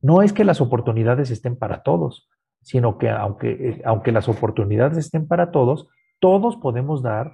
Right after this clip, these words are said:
el mismo resultado. Eso sí es una democracia. Y entonces necesitamos democratizar el conocimiento, porque es la manera de que todos participen. Yo soy un convencido de que el que mejor conoce su trabajo es el que lo puede mejorar.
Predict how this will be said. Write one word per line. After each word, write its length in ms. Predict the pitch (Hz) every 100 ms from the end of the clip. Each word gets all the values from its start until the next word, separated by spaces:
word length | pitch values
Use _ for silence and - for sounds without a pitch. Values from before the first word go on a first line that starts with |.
| _
el 160 | 135
mismo 340 | 107 110 110 139
resultado. 680 | 123 - 87 - 151 110 120
Eso 280 | 123 135 180
sí 260 | - 180
es 100 | 147
una 160 | 120 104
democracia. 540 | 90 85 - 98 - _ _ _ - - -
Y 80 | 127
entonces 340 | 117 151 165
necesitamos 680 | 135 123 120 113 127 127 143
democratizar 580 | 131 107 101 - 98 95
el 100 | 95
conocimiento, 720 | - 92 - 110 127 127 - _ _ _ _
porque 240 | - 123 139
es 80 | 143
la 80 |
manera 420 | 156 165 165 156 165
de 140 | 131
que 100 | 117
todos 320 | - 92 98
participen. 800 | - 104 107 123 196 196 123 - _ _ _ _
Yo 160 | 120 139
soy 200 | 156 170
un 100 | 165
convencido 480 | 143 117 101 147 151
de 160 | 110
que 80 | 107
el 100 | 98
que 80 | 110
mejor 320 | 107 139 143
conoce 320 | 123 127 131
su 160 | 127 135
trabajo 380 | 143 135 127 143
es 60 |
el 120 | 135
que 80 | 127
lo 140 | 107 98
puede 240 | 107 107
mejorar. 480 | 107 101 143 175